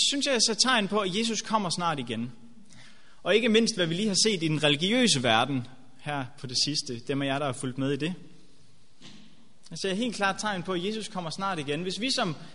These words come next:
kirke har ventet på en begivenhed, hvor der vi ligesom kunne se, nu er det ved at være tid til, at Jesus kommer snart igen, så er det sket, folkens.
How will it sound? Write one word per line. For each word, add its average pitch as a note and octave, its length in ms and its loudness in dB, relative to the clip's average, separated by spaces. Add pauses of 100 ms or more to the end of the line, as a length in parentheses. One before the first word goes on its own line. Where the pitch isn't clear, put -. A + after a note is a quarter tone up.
(120)
kirke F#3+ 520 6 (380)
har E3+ 300 2
ventet G#3+ 340 6
på F3 120 2
en F3 80 0
begivenhed, D#3+ 580 4
hvor D#3+ 140 4
der D3+ 140 6
vi E3 80 2
ligesom F3 240 2
kunne D3+ 220 0
se, F3+ 220 4 (680)
nu A#3+ 420 10
er F3+ 100 8
det F#3 100 6
ved F#3 80 10
at F3 60 8
være D3+ 100 6
tid F3 220 6
til, D3 140 4
at D3+ 60 4
Jesus D#3 200 2
kommer C3+ 200 -2
snart C#3 260 0
igen, B2 260 -2
så G3+ 120 2
er F3 120 4
det E3+ 120 2
sket, D#3+ 300 0
folkens. G#2+ 520 -10